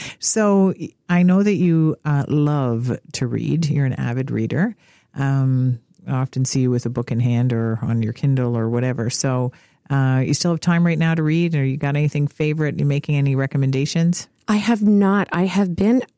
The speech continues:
Speaker 2: off of reading and it doesn't feel good. I feel like I've lost a best friend. It is a really odd thing when you're used to reading
Speaker 1: Yeah.
Speaker 2: all the time. So I'm actually looking for suggestions. Luckily, I have a daughter that loves to read. Now, she's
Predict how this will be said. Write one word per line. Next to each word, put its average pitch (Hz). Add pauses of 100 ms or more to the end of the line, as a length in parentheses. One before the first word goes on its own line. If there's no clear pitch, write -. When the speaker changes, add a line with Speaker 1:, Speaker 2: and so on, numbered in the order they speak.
(160)
Speaker 2:
off 185 (200)
of 175
reading 170 (100)
and 165
it 175
doesn't 208
feel 247
good. 160
I 151
feel -
like 226
I've 175
lost 160
a 156
best 156
friend. 156 (100)
It 202
is 220
a 196
really 190
odd 190
thing 185
when 180
you're 180
used 165
to 180 (160)
reading 190
Speaker 1:
Yeah. 185
Speaker 2:
all 175
the 180
time. 175 (320)
So -
I'm 196
actually 208 (240)
looking 220
for 208
suggestions. 160 (600)
Luckily, 190
I -
have 175
a 160
daughter 160
that 160
loves 151
to -
read. 147
Now, 156
she's -